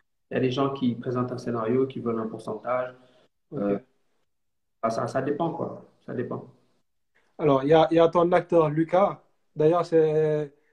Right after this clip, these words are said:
Speaker 2: le Sénégalo-Libanais dont on parlait tout à l'heure. <laughs> Alors, il demande, El Hadj, comment tu trouves le jeu de rôle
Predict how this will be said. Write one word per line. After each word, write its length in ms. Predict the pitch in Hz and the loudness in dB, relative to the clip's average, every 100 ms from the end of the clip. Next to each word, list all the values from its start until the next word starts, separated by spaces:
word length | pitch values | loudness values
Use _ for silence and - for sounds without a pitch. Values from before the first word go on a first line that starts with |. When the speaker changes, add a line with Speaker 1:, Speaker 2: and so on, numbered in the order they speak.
| _ | _
Speaker 2:
le 100 | 165 | -6
Sénégalo-Libanais 960 | 156 190 190 185 190 185 180 170 180 175 | -4 -2 -2 0 0 0 0 0 -2 0
dont 180 | 165 165 | 0 0
on 60 | |
parlait 280 | 160 170 160 | 2 0 0
tout 120 | 151 156 | -4 -4
à 100 | 151 | -2
l'heure. 280 | 143 113 - _ | -4 -10 -16 _
<laughs> 880 | 180 - _ _ _ _ _ _ _ | -14 -14 _ _ _ _ _ _ _
Alors, 240 | 160 139 | -6 -6
il 120 | 151 151 | -6 -4
demande, 540 | 170 170 208 175 117 _ _ _ _ _ _ _ _ - | -2 0 0 -2 -8 _ _ _ _ _ _ _ _ -8
El 140 | 170 | -2
Hadj, 240 | 170 147 | 0 -2
comment 260 | - 180 180 | -6 -6 -6
tu 140 | 180 | -6
trouves 320 | 160 196 190 175 | -10 -8 -8 -2
le 320 | 160 156 156 | 0 2 0
jeu 160 | 151 165 | -4 -2
de 100 | 165 | 0
rôle 300 | 156 147 | 2 0